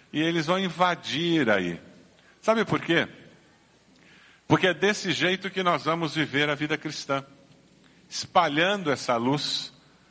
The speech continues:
para aquelas pessoas que estão ao nosso redor. Você pode ficar de pé onde você está? Dessa forma você vai ajudar o pessoal do coro, que vai se espalhar por aí, levando a luz de Cristo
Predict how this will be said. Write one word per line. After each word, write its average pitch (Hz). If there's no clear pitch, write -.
para 143
aquelas 165
pessoas 156
que 151
estão 147
ao 135
nosso 127
redor. 127
Você 254
pode 311
ficar -
de 135
pé 143
onde 123
você 110
está? 139
Dessa 147
forma 165
você 151
vai 156
ajudar 156
o 147
pessoal 151
do 143
coro, 131
que -
vai 156
se -
espalhar 147
por 127
aí, 120
levando 202
a 196
luz 196
de 175
Cristo 214